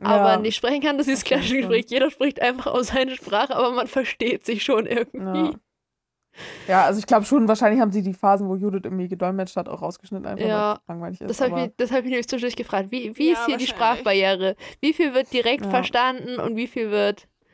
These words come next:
Speaker 2: Ja.
Speaker 1: weiter mitgeteilt?
Speaker 2: Aber er hat, glaub ich, schon eine Grundidee von der Sprache und die
Speaker 1: Ja.
Speaker 2: Mutti auch für Deutsch. Also das war schon grundsätzlich.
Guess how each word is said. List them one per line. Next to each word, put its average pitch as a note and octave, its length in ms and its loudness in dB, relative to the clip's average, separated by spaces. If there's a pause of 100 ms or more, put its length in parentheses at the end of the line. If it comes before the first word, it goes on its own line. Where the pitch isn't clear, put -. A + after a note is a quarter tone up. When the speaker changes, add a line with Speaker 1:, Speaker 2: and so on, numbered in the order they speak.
(200)
Speaker 2:
Ja. G3+ 300 -12
Speaker 1:
weiter G#3+ 260 2
mitgeteilt? G3+ 340 2
Speaker 2:
Aber G#3+ 100 8
er - 80 6
hat, G#3 60 0
glaub G#3+ 160 4
ich, A#3 100 0
schon A3+ 120 0
eine G#3 80 0
Grundidee G3 400 -4
von G3+ 140 -8
der F#3+ 80 -6
Sprache F#3+ 280 0
und F3 300 -10
die F#3 40 -6
Speaker 1:
Ja. G#3 160 2
Speaker 2:
Mutti G3 160 2
auch F3+ 40 -8
für F3+ 120 -18
Deutsch. E3+ 320 -10
Also E3+ 400 -8 (200)
das A3+ 200 -20
war F3 100 -6
schon F3 240 -12
grundsätzlich. F3 640 -12